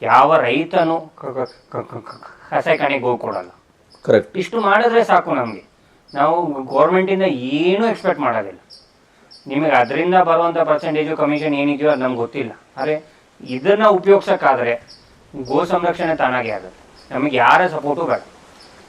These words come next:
Speaker 1: ಆ ಸೆಗಣಿ ಗೋಮೂತ್ರವನ್ನ ಸರಿಯಾಗಿ ಉಪಯೋಗಿಸ್ಕೊಳ್ಳಿ. ಅದರ, ಅದರಲ್ಲಿರುವಂಥ ಇದರ ಗು-, ಗು-, ಗು-, ಗುಣ, ಅಮೃತದ ಗು-, ಗುಣವನ್ನು ಅರ್ಥ ಮಾಡ್ಕೊಂಡ್ರೆ ಸಾಕು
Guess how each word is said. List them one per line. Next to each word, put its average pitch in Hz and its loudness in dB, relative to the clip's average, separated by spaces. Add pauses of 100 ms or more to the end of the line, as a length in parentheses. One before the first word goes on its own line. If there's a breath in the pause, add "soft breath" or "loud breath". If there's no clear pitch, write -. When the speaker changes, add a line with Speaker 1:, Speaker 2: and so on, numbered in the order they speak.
Speaker 1:
ಆ 120 -4
ಸೆಗಣಿ 147 0
ಗೋಮೂತ್ರವನ್ನ 196 2
ಸರಿಯಾಗಿ 156 2
ಉಪಯೋಗಿಸ್ಕೊಳ್ಳಿ. 131 -4
ಅದರ, 110 -4 (600)
ಅದರಲ್ಲಿರುವಂಥ 131 0
ಇದರ 135 4
ಗು-, 156 0
ಗು-, 131 -6
ಗು-, 120 -12
ಗುಣ, 131 -2
ಅಮೃತದ 147 0
ಗು-, 123 -8
ಗುಣವನ್ನು 135 -2
ಅರ್ಥ 117 -4
ಮಾಡ್ಕೊಂಡ್ರೆ 131 -2
ಸಾಕು 110 -16